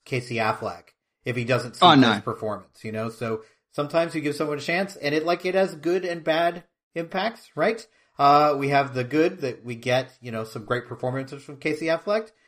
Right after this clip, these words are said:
Speaker 1: and we get the bad that we get, uh, our next movie, which you're gonna <laughs> move into right now, uh, which is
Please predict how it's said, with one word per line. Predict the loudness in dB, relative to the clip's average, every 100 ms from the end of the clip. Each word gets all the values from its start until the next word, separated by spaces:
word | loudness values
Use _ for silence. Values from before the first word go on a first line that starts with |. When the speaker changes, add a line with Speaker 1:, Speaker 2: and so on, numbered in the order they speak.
| _ -8
Speaker 1:
and | -2
we | 0
get | -2
the | 0
bad | 0 2 0 -2
that | -8
we | -8
get, | 0 0 0
uh, | -2 2 2 2
our | 0 -2
next | -2 -2 -2
movie, | 0 0
which | -2 -6 -6
you're |
gonna | -4 -4
<laughs> |
move | -4 -4 -2
into | -4 -6 -6 -6 -6 -10 0
right | 2 2 4
now, | 6 8 8 6 0 -10 -4 6
uh, | 10 12 10 10
which | 6 6
is | 8 8 6